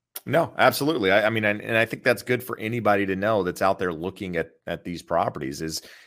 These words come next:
is, you know, I think if you're looking at new home construction and you want new home construction, I think it could be a good time over the next couple of months just to kind of watch it and see what it does, because, you know, builders might start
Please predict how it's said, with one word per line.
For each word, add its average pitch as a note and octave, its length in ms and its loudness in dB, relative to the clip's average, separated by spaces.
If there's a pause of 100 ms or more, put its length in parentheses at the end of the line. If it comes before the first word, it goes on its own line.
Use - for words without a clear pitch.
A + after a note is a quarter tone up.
is, G#2 220 -4
you A#2 120 0
know, G2+ 100 4
I F#2+ 80 4
think B2+ 200 -6
if G#2+ 100 -4
you're G#2 120 0
looking A2 420 -2
at G2+ 100 0
new G2 260 -2
home G#2+ 180 -2
construction A2+ 640 -2 (200)
and G2+ 140 -2
you A2+ 120 2
want G2 300 2
new A#2+ 160 -2
home B2+ 160 0
construction, D3+ 580 -4 (720)
I G#2 100 4
think F3 320 -2 (260)
it C3 220 -8
could D#3 300 2
be D3 100 6
a C#3+ 60 0
good A#2+ 240 -2
time D#3 320 -2
over A2+ 100 -2
the A2 80 -2
next A#2+ 220 0
couple B2+ 240 0
of A2+ 40 -2
months D3+ 200 -2
just - 240 -4
to B2+ 40 -6
kind B2+ 240 2
of A2+ 100 4
watch G#2+ 300 6
it A#2 100 -4
and F#2+ 140 -8
see A#2 200 -4
what G#2 180 0
it F#2 160 -2
does, F2+ 380 2
because, F#2 420 -4 (380)
you G2+ 100 -4
know, G2+ 160 2
builders A2+ 560 2
might G2 340 2
start - 500 4